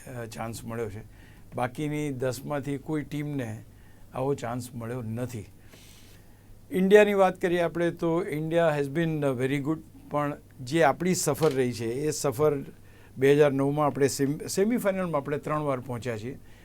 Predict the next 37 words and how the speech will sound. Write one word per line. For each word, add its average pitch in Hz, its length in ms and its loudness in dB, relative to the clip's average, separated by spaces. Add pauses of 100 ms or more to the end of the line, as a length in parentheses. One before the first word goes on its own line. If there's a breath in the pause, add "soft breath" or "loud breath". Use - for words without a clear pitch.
(140 loud breath)
અને 127 240 0
બાકી 127 460 -2
આપણે 143 240 -6
ફર્સ્ટ - 420 -6
રાઉન્ડમાં 139 380 -8
જ 147 40 -12
આપણી 131 340 -10
ટીમ, 143 320 -10
અ, - 640 -14 (1080)
ટુર્નામેન્ટમાંથી 131 760 -4
નોકઆઉટ 120 460 -6
થઈ 101 160 -10
ગઈ 107 160 -8
છે. 98 140 -12 (420 loud breath)
એટલે 135 240 -2
અહીંયા 151 200 2
આગળ 175 240 -2
ભારતનું 165 680 -4
સર્વશ્રેષ્ઠ 151 600 -2
પ્રદર્શન 147 600 0
હતું, 135 260 -8 (300 loud breath)
that 127 160 -4
is 147 200 -8
in 156 320 -8
twenty 147 460 -2
twenty, 135 300 -2
ટુ 143 340 -8
ઝીરો 139 200 -2
ટુ 151 280 -6
ઝીરો. 117 340 -10 (380 loud breath)
અને 135 180 0
એ 165 140 0
ટુ 156 240 -4
ઝીરો 156 180 -2
ટુ 143 240 -6
ઝીરોમાં 131 420 -6
ભારત 127 520 -8